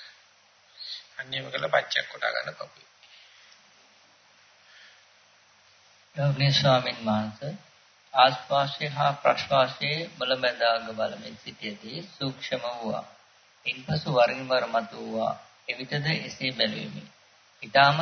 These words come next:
Speaker 2: තද ආලෝකයක සිටෙමින් දැනුණා. ඉන්පසු ආශ්වාස සුලන් රැල්ලේ හා ඒ වැඩිම පිළිබඳ මෙනෙහි කළෙමි. මෙවිට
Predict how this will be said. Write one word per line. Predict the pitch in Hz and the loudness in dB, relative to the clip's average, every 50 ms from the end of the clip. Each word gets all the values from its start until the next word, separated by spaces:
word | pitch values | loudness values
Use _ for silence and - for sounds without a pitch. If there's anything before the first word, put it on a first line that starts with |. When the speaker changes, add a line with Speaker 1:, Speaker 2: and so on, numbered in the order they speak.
| 165 | -2
Speaker 2:
තද | 165 - 131 123 135 - - - | -2 -4 0 2 2 2 4 6
ආලෝකයක | 117 117 120 127 131 131 131 131 131 - 131 131 127 - 151 | 6 6 6 6 4 0 -2 -4 -6 -8 -8 -8 -8 -10 -12
සිටෙමින් | 147 - - 110 - - 117 113 117 117 - | -12 -12 -16 -18 -16 -14 -12 -12 -12 -10 -6
දැනුණා. | 110 107 107 107 107 104 104 98 - - - - _ _ _ _ _ _ _ _ _ _ | -4 -2 -2 -2 0 -2 -2 -4 -6 -10 -16 -20 _ _ _ _ _ _ _ _ _ _
ඉන්පසු | 139 131 131 131 - 127 123 - - 110 110 107 107 143 165 - - - _ | -10 -10 -6 -2 0 -2 -2 -2 -6 -6 -6 -6 -6 -6 -8 -10 -16 -12 _
ආශ්වාස | - 98 107 123 139 - - 143 143 147 147 147 - 170 | 2 2 2 2 2 0 0 2 2 2 0 -2 -4 -6
සුලන් | 156 - - 127 123 123 131 | -8 -6 -2 0 0 0 0
රැල්ලේ | 127 127 123 123 - 123 117 110 | -2 -2 -2 -2 -4 -6 -8 -8
හා | 107 104 110 117 123 143 147 - - - | -8 -6 -2 -2 0 0 -2 -4 -8 -8
ඒ | - 117 120 | -8 -6 -4
වැඩිම | 113 107 110 120 139 147 143 147 | -2 -2 -2 -4 -6 -6 -6 -8
පිළිබඳ | 143 - 147 117 110 117 120 123 131 | -8 -8 -10 -8 -4 -2 -2 -2 -2
මෙනෙහි | 131 120 113 113 113 110 | -6 -8 -8 -6 -6 -6
කළෙමි. | 104 - 107 - - 71 - - - - _ _ _ _ _ _ _ _ _ _ _ _ _ - | -6 -8 -10 -12 -12 -12 -14 -18 -20 -20 _ _ _ _ _ _ _ _ _ _ _ _ _ -8
මෙවිට | - 120 127 139 139 - | -6 -4 -4 -4 0 0